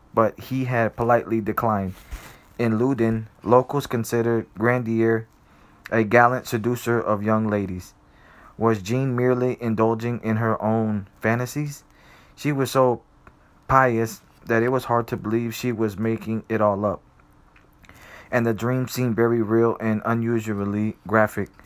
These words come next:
Soon after she began telling them to others, several sisters reported having similar dreams. One day, the house confessor, Canon Mignon, heard a sister recount such a dream. Mignon,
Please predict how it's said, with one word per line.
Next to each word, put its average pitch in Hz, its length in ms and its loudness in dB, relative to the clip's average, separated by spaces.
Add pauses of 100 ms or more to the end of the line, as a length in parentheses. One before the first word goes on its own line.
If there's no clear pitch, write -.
(320)
Soon 147 240 -2
after 139 240 -2
she 127 160 -4
began 113 460 -2
telling 117 400 0
them 107 340 -2 (920)
to - 180 0
others, 104 420 0 (340)
several 135 280 0
sisters 120 400 -6
reported 113 560 0
having 110 400 0
similar 113 400 -2
dreams. 87 480 -8
One 131 200 2
day, 131 260 0
the 104 180 -2
house 117 500 -2
confessor, 107 640 -2 (500)
Canon 123 480 0
Mignon, 110 480 0 (380)
heard 123 240 4
a 110 200 2
sister 117 400 -2
recount 107 520 0
such 113 240 -4
a - 20 -4
dream. 92 420 -2 (440)
Mignon, 117 500 0